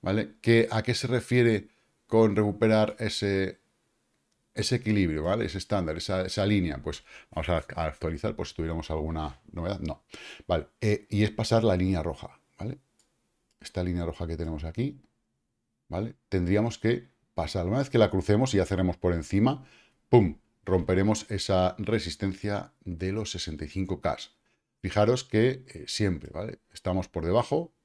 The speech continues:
en un, un mercado alcista como es este, eh, son oportunidades de compra, oportunidades de compra. Estamos por arriba,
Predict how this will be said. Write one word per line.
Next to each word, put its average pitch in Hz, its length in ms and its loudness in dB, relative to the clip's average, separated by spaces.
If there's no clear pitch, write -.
en 85 160 -6
un, 85 280 -4
un 85 440 -2
mercado 87 340 0
alcista 107 360 -2
como 82 180 -4
es - 80 -4
este, 135 360 0
eh, 80 420 -6
son 95 220 -2
oportunidades 90 640 0
de 82 120 -4
compra, 78 320 -4
oportunidades 78 520 -6
de 85 80 -6
compra. 73 400 -6
Estamos 107 340 0
por 101 200 2
arriba, 120 520 0